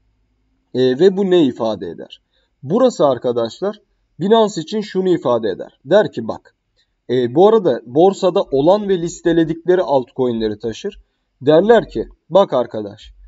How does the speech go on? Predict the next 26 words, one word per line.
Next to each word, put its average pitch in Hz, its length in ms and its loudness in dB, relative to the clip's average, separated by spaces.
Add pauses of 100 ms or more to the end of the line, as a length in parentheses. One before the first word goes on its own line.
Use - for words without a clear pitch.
(220)
biz 214 300 0
bu 151 180 -2
coin'i 123 380 0
listeledik 175 760 -4 (280)
fakat 214 720 -2 (420)
uyarmamız 208 760 2
gereken 120 560 -2
bir 120 220 -8
konu 196 340 -2
var. 175 280 -2 (420)
Bu 240 220 4
altcoin'de 147 800 -2
belli 214 340 0
başlı 147 420 -4
riskler 208 460 -2
var." - 340 -12 (320)
Tamam 170 340 -2
mı? 90 180 -16 (580)
Bu 240 180 0
riskler 156 420 -2
şudur, 165 420 -4
şudur, 147 380 -4
şudur 135 380 -4
tarzında 120 560 -2
da 110 80 -4
ekstra 160 600 -4